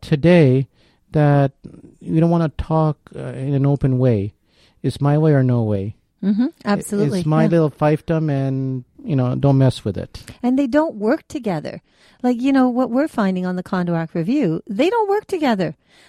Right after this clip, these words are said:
Speaker 2: Like, you know, when you have one ministry and that ministry has an aspect of being affected by other ministries,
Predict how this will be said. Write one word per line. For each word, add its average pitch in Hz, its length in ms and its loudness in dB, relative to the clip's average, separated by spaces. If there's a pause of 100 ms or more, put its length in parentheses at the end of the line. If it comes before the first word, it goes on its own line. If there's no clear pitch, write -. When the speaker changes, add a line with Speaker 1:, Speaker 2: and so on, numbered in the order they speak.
Speaker 2:
Like, 240 180 0
you 254 160 0
know, 254 120 4
when 254 180 2
you 294 120 -2
have 269 200 -4
one 233 240 0
ministry 170 640 -4 (340)
and 208 300 6
that 214 280 2
ministry 202 600 2
has 180 260 2
an 185 140 0
aspect 185 500 -2
of 170 220 -4
being 170 220 2
affected 165 440 -4
by 151 240 -2
other 269 300 2
ministries, 165 640 -4